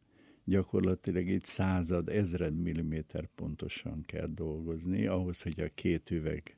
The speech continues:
elem össze van ragasztva, ö,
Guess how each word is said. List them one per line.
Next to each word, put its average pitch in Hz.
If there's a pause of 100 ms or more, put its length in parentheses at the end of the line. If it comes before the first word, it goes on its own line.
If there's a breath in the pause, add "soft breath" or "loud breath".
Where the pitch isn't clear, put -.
(120)
elem 80 (460 soft breath)
össze -
van 80
ragasztva, 78 (560 soft breath)
ö, -